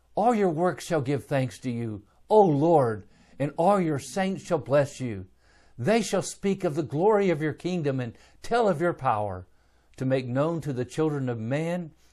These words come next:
your mighty deeds and the glorious splendor of your kingdom. Your kingdom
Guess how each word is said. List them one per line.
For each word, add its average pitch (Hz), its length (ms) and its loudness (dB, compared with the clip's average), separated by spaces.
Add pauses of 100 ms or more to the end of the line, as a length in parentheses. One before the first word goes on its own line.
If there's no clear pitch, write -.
your 160 160 2
mighty 175 380 0
deeds 131 440 -2
and 127 120 -2
the 123 160 -2 (220)
glorious 208 540 4
splendor 131 500 -2
of 117 120 -4
your 139 140 -4
kingdom. 104 580 -8 (680)
Your 127 340 6
kingdom 101 680 -6